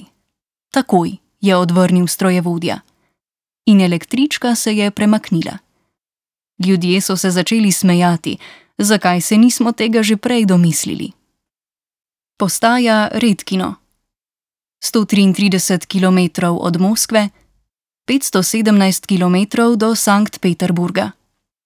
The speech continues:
V Redkinem živi enajst in pol tisoč ljudi. Obrat za preizkušanje proizvodnje kemičnih izdelkov, zaradi katerega je leta devetnajststo dve nastalo to naselje,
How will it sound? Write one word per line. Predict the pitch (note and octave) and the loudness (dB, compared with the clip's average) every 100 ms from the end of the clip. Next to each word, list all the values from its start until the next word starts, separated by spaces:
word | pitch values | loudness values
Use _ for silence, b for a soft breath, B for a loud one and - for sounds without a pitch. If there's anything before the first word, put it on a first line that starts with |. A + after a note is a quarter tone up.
| _ _ _ _ - | _ _ _ _ -4
V | G3+ | -2
Redkinem | F#3+ A3+ B3+ - A#3+ G#3 G#3 G3 | 0 0 -2 0 0 2 2 0
živi | F3+ F#3+ B3 - | 0 0 0 0
enajst | G3 G3 G#3+ - | 0 0 -2 -2
in | F#3 F3 | -2 0
pol | F#3+ F#3+ | 0 -2
tisoč | - F3 F3+ E3+ - | -2 -6 -6 -8 -6
ljudi. | F3+ C#3+ - _ _ _ _ _ _ _ - | -4 -6 -10 _ _ _ _ _ _ _ -6
Obrat | F#3 E3+ F#3 G3+ | -4 0 0 0
za | F#3+ F#3 | -2 -2
preizkušanje | - F3+ - A3+ A3 G#3 F#3+ F#3 | 0 -4 -2 -4 -2 0 0 0
proizvodnje | - F3+ F3 F3 G3+ G3+ F#3+ | -2 -2 -2 -2 -2 0 -2
kemičnih | E3+ G3+ G#3 - F#3+ E3+ | 0 2 2 2 -2 -2
izdelkov, | F3 E3 E3+ E3+ - F#3+ G3 | -4 -2 -4 -4 -2 -2 0
zaradi | F#3 F#3 F3 F3+ | -2 -2 -2 -2
katerega | F3+ F3 G3 F#3+ F3+ | -4 -2 0 0 0
je | F3+ F3 | 0 0
leta | E3+ F3+ F#3+ F#3 | -2 -2 -2 -2
devetnajststo | F3+ F3 F#3+ G3 F#3 - F#3 | 0 -2 -2 0 0 0 -2
dve | E3+ F#3 G3 | 0 0 2
nastalo | F#3 F3 - G3+ F3+ | 2 0 0 0 0
to | E3+ F3 | -2 -2
naselje, | E3+ D#3+ A3 A3+ G#3+ | -2 -4 -2 0 0